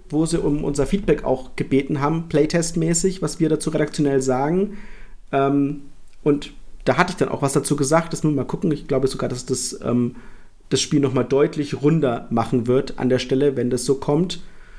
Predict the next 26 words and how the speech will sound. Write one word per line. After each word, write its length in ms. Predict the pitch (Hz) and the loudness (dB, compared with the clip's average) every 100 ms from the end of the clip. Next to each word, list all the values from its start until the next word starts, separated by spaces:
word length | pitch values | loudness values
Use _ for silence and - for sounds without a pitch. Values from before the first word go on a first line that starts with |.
| - - - - | -20 -20 -20 0
Und 380 | 139 131 131 127 | 4 4 2 2
deswegen 300 | 131 131 - | 2 2 0
ist 120 | - | -2
es 80 | 127 | -2
auch 120 | 120 | 2
notwendig, 520 | 127 131 117 113 110 | 4 4 2 0 0
wie 60 | 113 | 0
gesagt. 420 | 107 107 101 - | 0 0 -4 -6
Und 180 | - 113 | -6 0
der, 100 | 110 | 2
der, 140 | 117 | 2
der, 200 | 120 131 - - - - - | 4 2 2 -6 -8 -8 -2
der, 100 | 123 - - | -2 -2 -4
die 100 | 143 | 0
Änderung 420 | 165 180 147 160 | 4 4 4 0
ist 560 | - 151 - - - - | 0 -2 -2 -4 -12 0
recht, 400 | 139 139 - - - - - - | 0 0 -8 -12 -14 -14 -16 -18
ist 100 | - | -8
ja 40 | |
nicht 200 | 110 110 - - - - - - | -8 -8 -12 -16 -16 -16 -16 -14
groß, 420 | - 139 208 - | -2 2 2 2
aber 200 | 120 123 | -4 -2
sie 100 | 117 | -2
ist 140 | 131 - | -6 -2
schon 280 | - 151 156 | 2 2 2
signifikant, 760 | 170 151 151 131 135 151 175 | 0 -2 -4 0 2 2 0